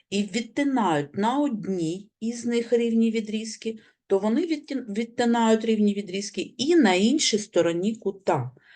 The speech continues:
Б Д паралельно М К,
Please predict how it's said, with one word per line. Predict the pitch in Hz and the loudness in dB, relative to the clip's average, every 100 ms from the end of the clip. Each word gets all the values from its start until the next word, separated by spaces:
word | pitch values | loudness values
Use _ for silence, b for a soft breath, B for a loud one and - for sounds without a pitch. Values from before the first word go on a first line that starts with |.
| b b b - | b b b -12
Б | 151 175 302 359 - | 0 4 4 2 -2
Д | 160 175 170 147 165 220 - _ _ _ _ _ _ _ _ _ - | 0 4 6 6 4 -4 -12 _ _ _ _ _ _ _ _ _ -2
паралельно | 170 165 160 156 208 311 311 311 320 - | 0 0 2 2 2 2 0 -2 -4 -4
М | 180 220 262 262 | -2 -2 -4 -10
К, | - 180 143 127 | -6 -2 -2 -4